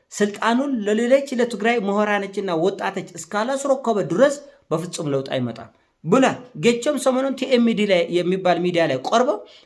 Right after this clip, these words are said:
ምንድን ነው ያለ? ትግራይ ውሉ በማይታወቅ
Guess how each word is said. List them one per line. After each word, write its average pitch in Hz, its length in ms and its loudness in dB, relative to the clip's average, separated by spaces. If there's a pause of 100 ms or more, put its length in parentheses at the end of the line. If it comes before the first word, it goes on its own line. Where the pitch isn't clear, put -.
ምንድን 269 260 0
ነው 240 100 0
ያለ? 175 160 -4 (100)
ትግራይ 269 380 -2 (420)
ውሉ 262 260 4 (120)
በማይታወቅ 254 800 0